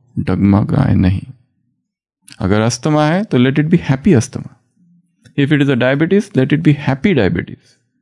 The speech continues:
If it is a hypertension, happy hypertension। वो hypertension की वजह से दुखी नहीं होना है, Enjoy। बीमारी आ जाए तो अव्यक्त मुरली थर्टी फर्स्ट December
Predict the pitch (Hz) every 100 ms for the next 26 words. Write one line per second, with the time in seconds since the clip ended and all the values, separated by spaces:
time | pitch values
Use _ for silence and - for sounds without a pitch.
0 | _ _ _ _ _ _ _ - 120 131
1 | 127 127 160 156 160 175 196 214 - 139
2 | 147 196 196 123 - 92 - - - _
3 | _ _ _ _ _ _ - 131 127 165
4 | 175 175 175 160 170 170 156 151 165 175
5 | 156 117 - _ _ _ _ _ _ _
6 | _ - 127 135 151 151 - - _ _
7 | _ _ _ _ _ _ _ _ 113 123
8 | 139 151 156 143 143 160 180 - 123 120
9 | 135 139 131 127 127 120 123 113 135 139
10 | 123 117 120 113